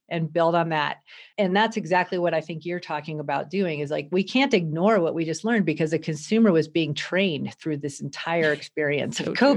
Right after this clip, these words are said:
Speaker 2: true.
Speaker 1: And it's not
Speaker 2: Mm-hmm.
Speaker 1: like they're just gonna one day wake up and put on a new jacket and be the old person they were.
Speaker 2: Mm-hmm. Yeah,
Speaker 1: They are going to be
Speaker 2: exactly.
Speaker 1: this new person. <laughs>
Speaker 2: People are gonna have different responses to what just happened, right?
Speaker 1: Yeah.
Speaker 2: Like, people may have a little P T S D. Like, they might,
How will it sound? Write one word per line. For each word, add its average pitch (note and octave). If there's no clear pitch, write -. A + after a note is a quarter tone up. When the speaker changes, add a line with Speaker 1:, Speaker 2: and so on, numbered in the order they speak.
Speaker 2:
true. F3+
Speaker 1:
And F3
it's F#3+
not A#3
Speaker 2:
Mm-hmm. A#3+
Speaker 1:
like G3
they're F#3
just F3+
gonna E3+
one F3+
day F3
wake E3
up F3+
and D#3
put F3+
on E3
a E3
new E3
jacket D3+
and D3+
be D#3
the D3
old C#3+
person D#3+
they C3+
were. B2+
Speaker 2:
Mm-hmm. G3
Yeah, F3
Speaker 1:
They G#3
are G#3+
going A3+
to A#3
be G#3+
Speaker 2:
exactly. G#3+
Speaker 1:
this G3
new F#3
person. E3+
<laughs> D4+
Speaker 2:
People D#4+
are G4+
gonna E4
have C#4+
different C4
responses F3+
to G#3+
what F#3+
just -
happened, -
right? -
Speaker 1:
Yeah. -
Speaker 2:
Like, F3
people C4
may C4
have G3
a F#3
little E3
P -
T -
S -
D. G4
Like, F3
they A3
might, G#3+